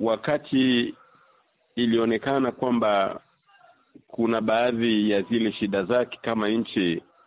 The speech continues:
zilikuwa zimeishapata suluhu fulani, ndo akasukuma sasa hiyo, akasema,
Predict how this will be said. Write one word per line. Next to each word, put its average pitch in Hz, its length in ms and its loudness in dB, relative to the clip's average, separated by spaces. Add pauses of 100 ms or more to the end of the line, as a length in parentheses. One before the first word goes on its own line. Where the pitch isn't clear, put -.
(800)
zilikuwa 107 580 0
zimeishapata 101 840 -2
suluhu 107 320 -2
fulani, 92 680 -4 (720)
ndo 107 260 2
akasukuma 107 760 -2
sasa 87 260 -2
hiyo, 82 140 0
akasema, 98 600 -2